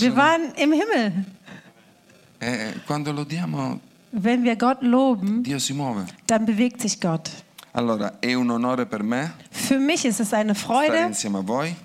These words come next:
Speaker 2: gemeinsam mit euch zu sein,
Speaker 1: essere stato invitato dai vostri pastori Giuseppe e
Speaker 2: von,
Speaker 1: Sandra.
Speaker 2: äh, Giuseppe und Sandra eingeladen worden
Speaker 1: Aver-,
Speaker 2: zu sein.
Speaker 1: avere te come traduttrice
Speaker 2: Äh,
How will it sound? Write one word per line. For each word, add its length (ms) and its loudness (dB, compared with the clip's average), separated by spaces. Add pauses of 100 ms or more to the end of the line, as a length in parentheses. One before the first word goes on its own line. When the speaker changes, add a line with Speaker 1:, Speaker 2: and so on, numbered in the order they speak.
(160)
Speaker 2:
gemeinsam 500 2
mit 120 0
euch 220 2
zu 120 -4
sein, 360 2 (180)
Speaker 1:
essere 540 -4
stato 260 -6
invitato 400 -6
dai 180 -4
vostri 320 -6
pastori 540 -4
Giuseppe 460 -4
e 40 -6
Speaker 2:
von, 180 0 (160)
Speaker 1:
Sandra. 160 2
Speaker 2:
äh, 40 0
Giuseppe 380 0
und 140 4
Sandra 260 2
eingeladen 680 0
worden 260 4
Speaker 1:
Aver-, 60 -4
Speaker 2:
zu 120 -2
sein. 160 2
Speaker 1:
avere 220 0
te 120 -4
come 220 -4
traduttrice 840 -4
Speaker 2:
Äh, 160 -10